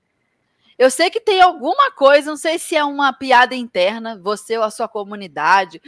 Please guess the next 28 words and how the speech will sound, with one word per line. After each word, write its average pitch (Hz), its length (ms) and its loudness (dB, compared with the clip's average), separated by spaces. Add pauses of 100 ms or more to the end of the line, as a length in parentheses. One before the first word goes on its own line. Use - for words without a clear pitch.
(160)
a 185 140 -2
sua 220 240 -4
audiência, 196 760 -8 (280)
mas 285 220 2 (520)
Silvio 370 460 0
lindo 359 340 -2
e 349 80 0
magro, 240 880 2 (500)
da 349 320 8
onde 453 200 0
veio 330 260 4
isso? - 160 -12
Que 311 120 -8
desde 453 380 4
o 480 240 0
início, 359 420 -6
antes 427 640 2
do, 302 300 -2
da, 247 400 2 (300)
do 339 160 -2
podcast, 320 800 2
já 302 160 2
tinha 330 220 -10
um 311 120 -8
monte 370 220 -2
de 269 60 -16
gente 349 220 -4
falando, 262 440 -4